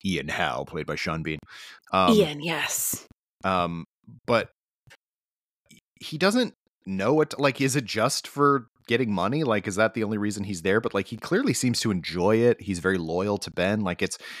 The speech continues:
Speaker 1: I, I, that relationship is s-, um, not really explored to its fullest, but, like, I like that they have such a shorthand with each other. And, like, um, it, it's never, like,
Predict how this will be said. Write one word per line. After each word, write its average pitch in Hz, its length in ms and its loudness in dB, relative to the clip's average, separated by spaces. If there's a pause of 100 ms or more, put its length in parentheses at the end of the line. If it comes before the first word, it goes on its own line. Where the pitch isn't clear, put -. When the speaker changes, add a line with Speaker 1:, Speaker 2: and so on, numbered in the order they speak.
(220)
Speaker 1:
I, - 180 -8
I, 139 200 -4
that 160 180 2
relationship 180 540 -2
is - 320 -4 (180)
s-, - 200 -4 (240)
um, 95 320 0 (180)
not 120 200 -2
really 101 400 -2 (720)
explored 107 680 0
to 113 120 -2
its - 160 -4
fullest, 113 460 -2
but, 107 140 0
like, 98 160 -2
I 98 80 2
like 95 340 -2
that 92 180 -2
they 87 120 0
have 90 220 -2
such - 220 -6
a - 40 -8
shorthand 78 480 -4
with 76 120 -6
each - 200 -8
other. 64 280 -4 (160)
And, 82 120 -4
like, - 200 -4 (1120)
um, 71 380 -4 (100)
it, 139 100 -2 (100)
it's 151 200 -2
never, 117 720 -2
like, 95 320 -6